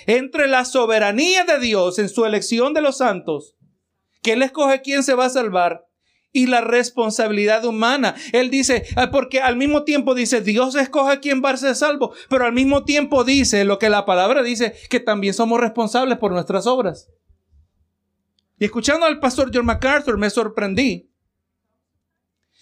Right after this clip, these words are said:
que él decía que esta relación entre lo que es, ellos afirman ser que Dios escoge salvación del, del creyente, y así también el individuo es humanamente responsable por sus acciones,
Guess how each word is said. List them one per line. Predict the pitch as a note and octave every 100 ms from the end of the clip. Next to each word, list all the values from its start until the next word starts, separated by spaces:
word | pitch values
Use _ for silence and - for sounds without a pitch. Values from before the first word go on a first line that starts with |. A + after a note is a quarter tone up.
| -
que | - B3
él | C4+
decía | C#4+ C#4+ B3 F3+ E3+ - _ _ _ _ _ _ _ _ _ _ _
que | A#3 A#3
esta | C4+ D#4 E4
relación | E4 D#4 D4 C#4 C4+ E4 E4 G#3 - _ _ _ _ -
entre | B3+ B3+ C#4 B3
lo | A#3+
que | A#3+
es, | A#3+ A#3+
ellos | A#3+ A#3 C#4 D4
afirman | C#4+ D#4+ D4+ C#4 A#3
ser | A3 D4 C#4 A3+ -
que | A#3
Dios | G#3+ G#3+ G#3+
escoge | C4 - D4 C#4 A#3+
salvación | A#3 G#3+ G#3 G#3 B3 B3
del, | A3 - _ _ -
del | G#3
creyente, | G3+ A#3 A3+ C4 B3+ G#3 D3+ - -
y | - A#3+
así | A3 C4+
también | C4+ B3+ D4 C#4
el | B3+
individuo | B3 A#3 G#3+ C4+ C#4+ C4
es | B3+ C4
humanamente | A#3+ C4 B3+ C4+ C4+ B3+
responsable | B3 B3 - A3+ A3+ B3+ A#3 G#3 - - -
por | A3+
sus | A3 C4 B3
acciones, | A3 C4 C4+ B3+